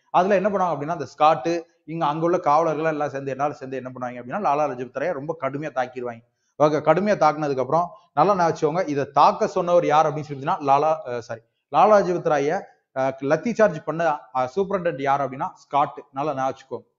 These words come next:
ஓகேவா? ஆஹ், தாக்குறாங்க. கொஞ்ச நாள்ல ஒரு, ஒரு மாசம் அப்படின்னு சொல்லி பாத்தீங்கன்னா, இவர் வந்து உடம்பு சரியில்லாம இருக்காரு. அந்த அடி வாங்கியிருப்பார்ல, அதுல உடம்பு சரியில்லாம இருக்காரு. அந்த லத்தி சார்ஜ்ல உடம்பு சரியில்லாம இருக்காரு.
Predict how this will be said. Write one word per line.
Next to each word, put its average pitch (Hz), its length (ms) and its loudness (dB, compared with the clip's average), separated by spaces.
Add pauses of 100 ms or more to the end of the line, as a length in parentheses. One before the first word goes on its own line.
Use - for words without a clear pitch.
(580)
ஓகேவா? 139 300 2 (1400)
ஆஹ், 139 760 4
தாக்குறாங்க. 180 680 2
கொஞ்ச 165 260 0
நாள்ல 165 240 2
ஒரு, 151 200 0
ஒரு 156 180 2
மாசம் 165 380 -2
அப்படின்னு 156 100 -4
சொல்லி 147 160 -6
பாத்தீங்கன்னா, 143 400 -6 (240)
இவர் 147 160 0
வந்து 156 160 0
உடம்பு 147 280 0
சரியில்லாம 151 320 -2
இருக்காரு. 135 160 -2
அந்த 123 240 -4
அடி 139 180 -2
வாங்கியிருப்பார்ல, 143 600 -4
அதுல 127 240 -6
உடம்பு 139 320 -4
சரியில்லாம 139 160 -4
இருக்காரு. 131 160 -6
அந்த 131 180 -8
லத்தி 123 200 -8
சார்ஜ்ல 127 340 -8
உடம்பு 131 340 -6
சரியில்லாம 127 240 -6
இருக்காரு. 139 240 -4